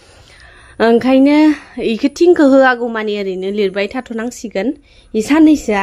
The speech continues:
दा आङो लिरबाय आरोना। ओमफ्राय ओरैबायदि खामानि जागासिनो, जायनि थाखाय नोंथांमोननि गेजेराव इन्टारेस्टिं भिडिअ लाबोनो हायाखै। ओमफ्राय दाखालि बावै आं थाइजौ फोरानदोंमोन आरो। ओमफ्राय आंथ' आब'नि फिसालानि माबायाव बार्थडेआव थांबाय।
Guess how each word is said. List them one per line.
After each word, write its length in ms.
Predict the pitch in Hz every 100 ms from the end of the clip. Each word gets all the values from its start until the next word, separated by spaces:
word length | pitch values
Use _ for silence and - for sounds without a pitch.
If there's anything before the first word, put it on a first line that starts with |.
| 220
दा 120 | 226 233
आङो 220 | 233 214
लिरबाय 480 | 196 196 185 196 220
आरोना। 400 | 240 208 202 190 170 _ _ _ _ - 208
ओमफ्राय 200 | 226 220
ओरैबायदि 580 | 226 240 247 190 233 214 226
खामानि 420 | - 311 320 277 262
जागासिनो, 640 | 240 233 240 220 202 214 320 311 214
जायनि 280 | 220 214 208
थाखाय 260 | 226 277 226 196
नोंथांमोननि 440 | 196 220 240 233
गेजेराव 340 | 220 208 196 190
इन्टारेस्टिं 520 | 233 240 240 233 - 220 208
भिडिअ 320 | 220 214 208
लाबोनो 360 | 190 185 196 226
हायाखै। 460 | 233 202 208 262 349 - - - - - - - 214
ओमफ्राय 320 | 226 254 262 262
दाखालि 320 | 247 254 269 277
बावै 200 | 226 262
आं 100 | 254 233
थाइजौ 400 | - 285 220 262 247
फोरानदोंमोन 560 | 381 320 226 220 226
आरो। 240 | 254 226 196 311 _ _ _ _ _ -
ओमफ्राय 240 | 214 226
आंथ' 180 | 226 226 233
आब'नि 520 | 233 208 208 226 226 233 226 _
फिसालानि 500 | _ - 214 208 208 220 220
माबायाव 300 | 196 190 202
बार्थडेआव 400 | 208 196 190 208
थांबाय। 340 | 240 220 214